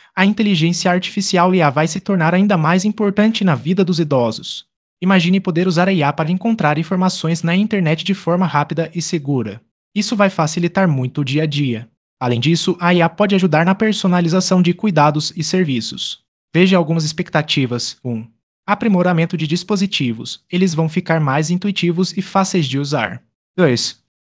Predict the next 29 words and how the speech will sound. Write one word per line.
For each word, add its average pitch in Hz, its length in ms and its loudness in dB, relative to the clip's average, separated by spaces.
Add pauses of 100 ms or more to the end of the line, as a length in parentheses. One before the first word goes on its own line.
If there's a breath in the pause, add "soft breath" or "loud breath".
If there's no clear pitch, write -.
(120)
acesso 208 340 0
a 220 40 0
informações. 180 880 -4
A 160 100 -2
I 147 80 0
A 160 80 2
vai 180 200 0
ajudar 170 280 -2
na 170 100 0
busca 160 380 -2
de 208 100 -2
dados 190 300 -2
relevantes 202 460 0
de 180 120 0
forma 139 300 -4
mais 151 260 -2
eficiente. 180 760 -4 (320)
Três. 156 420 2 (340)
Interação 190 480 2
social. 147 680 0
Ferramentas 190 600 2
que 202 120 -2
promovem 180 520 2
a 190 60 2
conexão 180 480 2
entre 190 240 2
amigos 139 460 0
e 147 80 -2
familiares. 139 920 -2